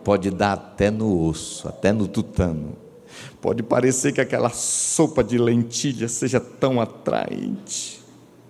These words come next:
Pode ser que a sua fome, a sua broca seja muito intensa, a sua tara seja muito forte.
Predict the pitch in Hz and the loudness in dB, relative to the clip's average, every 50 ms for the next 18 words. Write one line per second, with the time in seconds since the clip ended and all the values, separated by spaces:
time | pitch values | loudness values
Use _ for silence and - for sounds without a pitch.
0 | - - - - - - - - - - - - - - 170 165 - 156 139 - | -20 -20 -20 -18 -16 -14 -14 -10 -2 0 0 2 2 2 0 2 2 0 0 0
1 | - - 151 131 123 - - - - - - 143 135 135 123 113 113 110 98 - | 0 2 2 2 0 -2 -12 -14 -10 0 4 4 6 6 4 4 2 0 -2 -4
2 | - - 107 90 90 95 90 80 98 95 90 90 92 85 - - - 80 - - | -2 0 2 2 2 0 -2 2 4 4 6 6 4 2 0 -4 -8 -8 -8 -8
3 | - - 104 98 90 110 101 104 101 95 98 95 92 - - 104 95 92 - - | -4 -4 -4 -2 -2 -2 -4 -4 -2 -4 -4 -4 -6 -6 -4 -4 -4 -4 -6 -6
4 | - 104 92 98 92 85 - 98 - - - 110 107 - - - - - - - | -4 -2 -2 -2 -4 -6 -8 -10 -10 -4 0 0 0 0 0 -6 -16 -6 -2 0
5 | 90 87 87 87 87 80 78 - - 95 90 92 87 90 92 90 - 101 95 - | 2 2 2 2 2 0 -2 -4 -6 -6 -4 -4 -4 -4 -6 -6 -8 -10 -12 -12
6 | - - - - 110 - - - - 107 - - - - - - - | -16 -18 -10 -8 -6 -4 -4 -4 -4 -6 -8 -12 -14 -20 -20 -20 -20